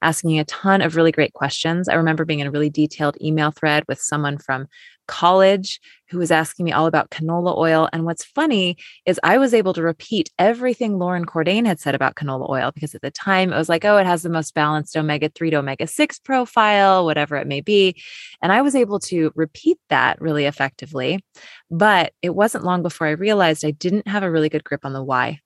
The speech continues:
Why is that important? Why does this matter? And that type of thing is really important to me. It's a personality thing, I guess, as probably m-, many people that find themselves in the s-, similar situations to you and I.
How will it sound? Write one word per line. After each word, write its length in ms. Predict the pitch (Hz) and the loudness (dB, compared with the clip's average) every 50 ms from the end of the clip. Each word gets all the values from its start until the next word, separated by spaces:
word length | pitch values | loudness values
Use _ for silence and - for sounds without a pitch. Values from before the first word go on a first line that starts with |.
| _ | _
Why 220 | - 156 160 160 170 | -2 0 2 4 4
is 160 | 170 175 156 - | 4 2 2 0
that 140 | 156 147 147 | -2 -2 -2
important? 560 | 147 147 - - 147 - - 143 143 - - _ | -4 -6 -4 -4 -4 -2 -2 -6 -8 -8 -10 _
Why 240 | - 156 160 151 160 | -2 0 2 2 2
does 140 | 160 156 - | 2 -2 -4
this 220 | 151 143 - - | -6 -10 -6 -2
matter? 420 | 190 214 233 226 190 165 156 156 - - - - - _ _ - | 0 2 4 4 4 4 2 0 -2 -8 -20 -20 -20 _ _ 2
And 140 | 202 208 | 4 4
that 100 | 214 208 208 | 4 4 2
type 160 | - 190 - | 0 0 0
of 80 | 180 160 | -2 -2
thing 160 | 170 160 160 | -2 -2 -2
is 140 | 156 151 147 | -2 0 0
really 180 | 147 143 135 | 0 0 0
important 420 | 131 139 - - 139 - - 139 - | -2 -4 -4 -4 -4 -4 -4 -6 -8
to 80 | - 127 | -8 -8
me. 220 | - - 147 147 _ | -8 -8 -10 -12 _
It's 100 | - - | -10 -10
a 80 | 160 - _ _ _ | -10 -10 _ _ _
personality 560 | - - 156 - - 151 139 135 131 131 - 143 | -4 -2 -2 0 0 0 0 0 0 0 -2 -2
thing, 200 | - 139 135 139 | -2 -2 -2 -2
I 120 | 135 135 | -2 0
guess, 300 | 139 135 127 139 - - | 2 2 0 0 0 0
as 260 | 147 139 135 143 - - _ _ _ _ _ - 165 - | 0 0 0 -2 -6 -10 _ _ _ _ _ -16 -10 -2
probably 500 | 160 156 147 143 143 139 147 143 147 - - - | 0 0 0 0 0 0 0 0 0 -2 -4 -8
m-, 120 | 151 - - | -8 -4 0
many 300 | 175 175 175 170 170 160 | 2 2 2 2 2 0
people 300 | - 160 156 - 156 151 | 0 0 0 0 0 0
that 160 | 147 - - | 0 -2 0
find 240 | - 147 147 147 147 | 0 0 0 0 -2
themselves 400 | 143 143 - 151 147 147 139 151 | -4 -4 0 0 0 0 0 0
in 60 | 156 | -2
the 40 | 151 | -4
s-, 180 | 147 - - - - | -4 -4 -8 -12 -8
similar 380 | - - 214 202 185 170 160 | -2 0 2 2 4 2 2
situations 640 | 151 - 156 - - 147 139 147 - - 143 139 - | 0 -2 -4 -2 -2 -2 -2 -2 -2 -6 -8 -8 -8
to 140 | - - 151 | -6 -4 -2
you 100 | 151 147 | -2 0
and 80 | 143 147 | 0 2
I. 240 | 147 139 135 143 | 2 0 0 -2